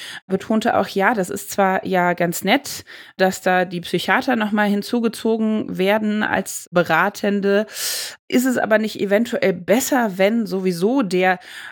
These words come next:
behandelnde, schon langfristig behandelnde Arzt, kann der das nicht viel besser beurteilen, der eben diesen, diese schwierige und fortgeschrittene Erkrankung begleitet hat, der kann das doch eigentlich gut beurteilen oder die.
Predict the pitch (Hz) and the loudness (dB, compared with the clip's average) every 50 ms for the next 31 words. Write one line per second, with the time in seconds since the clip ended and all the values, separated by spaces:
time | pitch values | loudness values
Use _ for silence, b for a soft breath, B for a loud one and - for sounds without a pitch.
0 | B - _ 185 202 185 - 202 220 262 330 320 294 247 208 180 175 165 - - | B -20 _ 0 2 2 4 2 2 2 4 2 2 0 0 2 0 0 0 -2
1 | - - - 175 165 156 156 185 233 330 359 - - 208 - - 165 156 - 180 | -2 0 2 2 2 2 2 2 2 2 0 0 -4 -4 -4 -6 -10 -4 -4 -4
2 | 170 185 202 240 240 214 196 180 170 - - - 233 233 - - - - - 190 | -2 0 0 2 2 2 2 0 -2 0 2 2 2 0 -2 -8 -10 -4 -2 0
3 | 185 196 202 220 214 214 - 208 - - - - 202 190 202 202 220 240 - - | 0 2 2 2 0 0 -4 -6 -6 -6 0 0 0 2 2 0 0 0 0 0
4 | 214 196 185 180 B B B B B B B _ - - - - 254 370 - - | 2 2 2 0 B B B B B B B _ -2 0 2 2 2 2 0 0
5 | - - 180 160 160 165 165 180 175 170 - 190 180 180 175 165 180 180 165 170 | 0 0 0 2 2 2 2 2 2 2 0 0 0 0 0 0 -2 -2 0 0
6 | 175 170 160 B B B B B B B - 175 156 - 165 156 151 147 143 139 | 0 0 -2 B B B B B B B -12 -10 -2 0 2 2 2 2 0 0
7 | 135 123 92 - - - - - 233 285 285 240 190 190 185 - - 170 - - | 0 0 -2 -2 -2 -4 -2 2 2 2 2 2 0 0 0 0 -2 -6 -4 0
8 | - 233 240 - 208 - - 196 190 - - - - - - 185 226 247 247 185 | 0 0 2 0 -6 -6 -6 -6 -6 -4 -6 -6 -6 0 0 2 2 2 0 -2
9 | 170 170 156 - 160 156 170 214 339 - - 196 - - 160 170 - - B B | -2 -4 0 0 0 2 4 2 2 0 -2 -12 -8 -2 0 0 0 -2 B B
10 | B B B B B _ - 202 240 254 - 254 226 214 208 - 208 202 - 196 | B B B B B _ 0 2 2 2 0 0 0 0 -2 -2 -4 -2 0 -2
11 | 196 190 180 - - 220 254 349 - - - - _ - 170 175 175 - 175 - | -2 -2 -4 -6 -4 0 0 0 0 -2 -10 -14 _ -8 -4 -2 0 0 0 2
12 | - 165 160 160 147 151 151 139 160 196 247 254 254 | 0 0 0 0 0 0 0 0 2 2 2 0 0